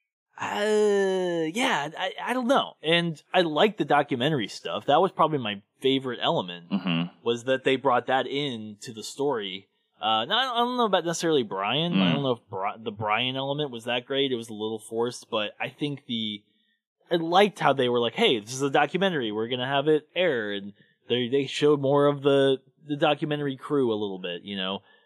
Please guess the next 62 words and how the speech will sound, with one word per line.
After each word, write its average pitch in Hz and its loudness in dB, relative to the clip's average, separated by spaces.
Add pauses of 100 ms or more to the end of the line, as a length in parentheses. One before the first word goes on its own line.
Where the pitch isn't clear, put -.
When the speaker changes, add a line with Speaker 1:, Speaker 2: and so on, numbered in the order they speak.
(180)
Speaker 1:
So - -2
that's 220 2
kind 208 2
of 165 2
the 127 0
pro 120 2
for 160 -6
me, 175 -2
was 120 -2
that 117 2
part. 185 2 (300)
And, 120 -2
you 190 -4
know, 117 2
it 165 0
did 254 -4
have 202 4
a 156 -2
couple 147 2
good 127 0
episodes, 127 0
but 135 -4
there 185 4
was 175 2
a 123 -2
lot 143 0
of 110 -10
clunkers, 101 -6
you 101 -10
know, 98 -6
in 107 -12
this 101 -8
one. 92 -8
Uh, 90 -8
paper 110 -4
airplanes. 101 -4 (120)
Speaker 2:
Ugh, - 0 (220)
my 92 4
Speaker 1:
Um, 87 6
Speaker 2:
least 87 4
favorite 82 4
episode 73 0
of - -2
Speaker 1:
you 71 0
Speaker 2:
all 67 2
Speaker 1:
know, 95 -2 (320)
Speaker 2:
time. - -20 (240)
Speaker 1:
<laughs> - -4
yeah. 113 2 (480)
<laughs> 226 -12
There's 165 4
a, 190 4
and 175 2
there's 180 2
just 214 0
a 214 4
lot 170 2
of 165 2
episodes 147 2
where 131 4
there's 123 2
just - 0